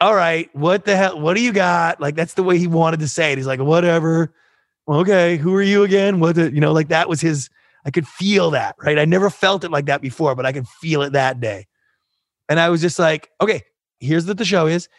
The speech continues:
Here's how the show works. It's good for C B S, and here's what it's gonna cost." We were in and out of that meeting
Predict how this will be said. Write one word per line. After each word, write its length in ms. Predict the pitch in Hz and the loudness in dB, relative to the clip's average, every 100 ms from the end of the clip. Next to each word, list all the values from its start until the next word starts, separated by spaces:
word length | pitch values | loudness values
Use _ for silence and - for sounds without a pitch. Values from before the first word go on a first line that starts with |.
| _ _ | _ _
Here's 220 | 127 123 | -2 0
how 60 | |
the 80 | 170 | 0
show 180 | 170 202 | 0 0
works. 360 | 202 160 - - | 0 -2 -6 -6
It's 160 | 143 135 | -4 -2
good 160 | 151 | -2
for 60 | 131 | -2
C 160 | - 165 | -4 0
B 100 | 214 | 2
S, 260 | 247 - - _ | 0 -2 -14 _
and 80 | 135 | 0
here's 80 | 151 | 0
what 40 | |
it's 60 | 135 | 0
gonna 120 | 143 | -2
cost." 460 | 139 107 - - - _ _ _ _ _ | -2 -4 -6 -12 -12 _ _ _ _ _
We 160 | 147 233 | -2 0
were 120 | 320 - | 0 0
in 100 | 240 | 0
and 80 | 262 | 2
out 160 | 226 | 0
of 60 | 208 | 0
that 160 | 180 | -2
meeting 260 | 151 123 110 | -4 -8 -10